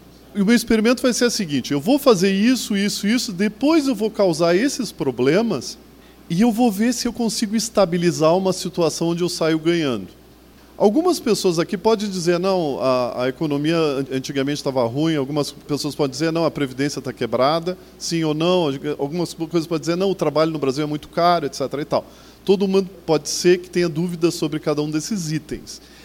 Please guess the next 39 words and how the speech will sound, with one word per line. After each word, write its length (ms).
Mas 140
eu 80
acho 100
que 80
ninguém 420
tem 240
dúvida 600
que 80
a 40
maioria 340
da 120
população 520
devia 320
tá 120
reclamando 760
agora. 280
E, 80
no 140
entanto, 380
não 140
está. 340
Então, 320
houve 220
um 100
processo 800
aí, 320
talvez 280
seja 200
até 140
patenteado. 840
Houve 200
um 100
processo, 580
um 80
teste, 420
um 60
experimento 640
de 80
laboratório 840